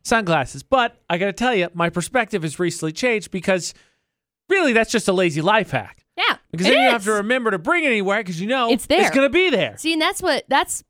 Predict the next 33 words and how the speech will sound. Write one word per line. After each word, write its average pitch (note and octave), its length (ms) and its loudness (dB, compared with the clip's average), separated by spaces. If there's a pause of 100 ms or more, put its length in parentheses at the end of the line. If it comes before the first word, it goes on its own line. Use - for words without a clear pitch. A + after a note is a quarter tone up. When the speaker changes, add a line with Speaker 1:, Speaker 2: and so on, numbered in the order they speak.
(100)
Speaker 2:
for A#3 100 -4
me, D4 200 -2 (840)
that's - 220 2
what C4+ 80 2
I B3+ 80 6
love. F3 240 0
The F3+ 100 6
less F4+ 260 2
things F#4+ 280 0
that F#4 80 0
I D#4 60 2
have D#4 160 -2
to D#4 100 -2
remember A3+ 340 0
to G#3 80 -4
bring G3 240 -2
with A#3 180 -2
me, C#4 160 0
the F#3+ 140 -4
better. E3+ 400 -8 (880)
Speaker 1:
That C4+ 100 -6
makes C#4 200 -6
Speaker 2:
It's D4+ 100 0
Speaker 1:
sense. - 20 2
Speaker 2:
like G4 160 2
an G4 80 2
investment, C4 720 0 (880)
sort G3+ 260 -6
of. G2+ 200 -18 (280)
Because D4 260 -2
seriously, D#4 500 -4
I C4+ 60 2
have, C#4+ 400 0